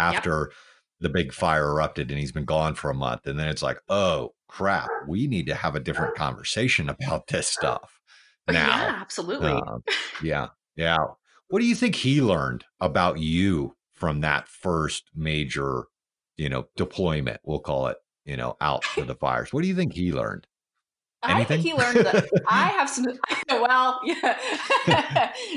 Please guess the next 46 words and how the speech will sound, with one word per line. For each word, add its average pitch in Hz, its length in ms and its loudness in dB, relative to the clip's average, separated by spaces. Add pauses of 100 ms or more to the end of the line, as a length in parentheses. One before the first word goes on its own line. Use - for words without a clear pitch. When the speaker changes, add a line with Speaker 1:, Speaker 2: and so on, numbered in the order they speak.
Speaker 2:
No, 196 100 -2
I 220 180 6
think 262 120 4
he 247 80 8
learned 226 160 4
a 190 60 6
lot 202 140 4
more 190 180 4
over 190 200 2
Speaker 1:
Let's 214 160 6
Speaker 2:
twelve - 100 6
Speaker 1:
not 202 120 6
beat 170 80 4
Speaker 2:
years 185 140 8
Speaker 1:
him 170 60 6
Speaker 2:
than 175 80 8
I - 40 8
Speaker 1:
up 147 60 2
too 175 80 4
Speaker 2:
can 156 100 4
Speaker 1:
bad. 143 200 8
Speaker 2:
follow. 165 100 6
Speaker 1:
He's 190 100 4
not, 170 360 2 (220)
he's 240 200 2
not 180 200 4
on 170 140 2
the 156 60 2
line 143 320 2
to 135 80 2
defend 107 420 0
himself, 85 520 0
so. 82 380 -2
Speaker 2:
<laughs> - 60 -20
No, 294 260 0
no, 247 140 2
no. 220 160 2 (380)
No, 320 280 2
I 277 220 2
think 349 240 -4 (220)
if 262 200 0
anything, 254 440 0
he 240 160 -2
learned 220 540 -2 (100)
that 190 420 2
I'm, 190 640 2